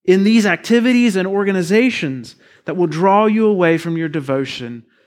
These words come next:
to God. You cannot allow your faith in Christ to be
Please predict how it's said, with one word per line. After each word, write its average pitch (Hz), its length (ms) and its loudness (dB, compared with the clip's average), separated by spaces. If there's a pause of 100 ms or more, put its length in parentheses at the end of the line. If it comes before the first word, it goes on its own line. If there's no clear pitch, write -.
(160)
to 139 140 -10
God. 123 640 -2 (1700)
You 147 120 -12
cannot 208 320 0
allow 175 420 2
your 156 200 -2
faith 202 600 -2 (220)
in 151 200 -4
Christ 190 800 -4 (680)
to 190 120 -4
be 185 380 2